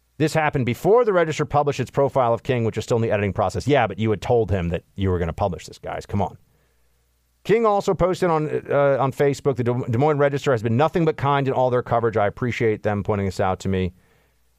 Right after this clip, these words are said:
Uh, reasonable people can look at the same set of facts and disagree on what merits publication," Carol Hunter writes, uh, uh, "but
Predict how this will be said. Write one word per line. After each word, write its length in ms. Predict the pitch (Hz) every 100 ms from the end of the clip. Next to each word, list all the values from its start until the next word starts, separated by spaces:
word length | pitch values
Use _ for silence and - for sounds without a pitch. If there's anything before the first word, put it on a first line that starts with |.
| _
Uh, 260 | 98 98 92
reasonable 340 | 156 220 233
people 260 | 208 202 180
can 140 | 165
look 140 | 165 160
at 40 |
the 60 | 147
same 300 | - 156 151
set 180 | 156 151
of 80 |
facts 360 | - 127 123 -
and 120 | 120
disagree 420 | 127 - 120 131
on 120 | 127 123
what 120 | 123
merits 280 | 120 117 -
publication," 720 | 123 110 - 135 139 113 104
Carol 260 | 113 101
Hunter 260 | 95 101 101
writes, 420 | 95 113 147 - 98
uh, 120 | - -
uh, 260 | 101 98 82 -
"but 280 | 127 127